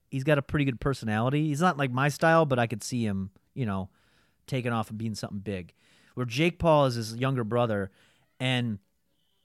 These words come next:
he is, he reminds us of a, uh, of another couple brothers that we know, where the older brother is, like, more, like, successful in his own way. He's a smart guy, popular guy.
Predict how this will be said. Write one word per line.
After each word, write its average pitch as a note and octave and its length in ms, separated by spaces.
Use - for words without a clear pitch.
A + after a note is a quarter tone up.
he F3 640
is, D#3 420
he D#3 160
reminds E3+ 500
us F3 140
of D#3+ 140
a, C3+ 80
uh, C3+ 220
of C3 80
another D3+ 220
couple C3+ 260
brothers A2+ 340
that A2+ 100
we A2 120
know, G2+ 260
where G#2 360
the C3 140
older E3+ 280
brother C#3 540
is, C3 420
like, B2 420
more, C#3+ 360
like, C3 300
successful C#3 680
in C3 80
his B2 100
own C3 240
way. B2+ 380
He's B2 160
a A#2+ 40
smart B2+ 420
guy, B2 420
popular B2 480
guy. A2+ 460